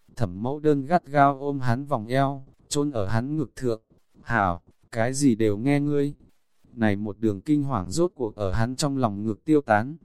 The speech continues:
chỉ còn lại trầm trọng ủ rũ, nàng dựa vào hắn trong lòng ngực nặng nề ngủ.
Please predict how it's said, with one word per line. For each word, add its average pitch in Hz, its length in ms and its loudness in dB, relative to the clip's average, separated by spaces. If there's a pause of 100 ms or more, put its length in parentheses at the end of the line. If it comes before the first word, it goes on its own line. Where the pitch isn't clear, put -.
(160)
chỉ 98 220 -2
còn 107 300 -2
lại 104 160 -2
trầm 101 240 -2
trọng 113 240 -4
ủ 101 180 -4
rũ, 165 460 0 (160)
nàng 104 320 -2
dựa 113 220 0
vào 101 240 -2
hắn 117 220 0
trong 139 220 -2
lòng 104 260 -2
ngực 107 200 -4
nặng 110 280 -4
nề 107 160 0
ngủ. 98 360 -4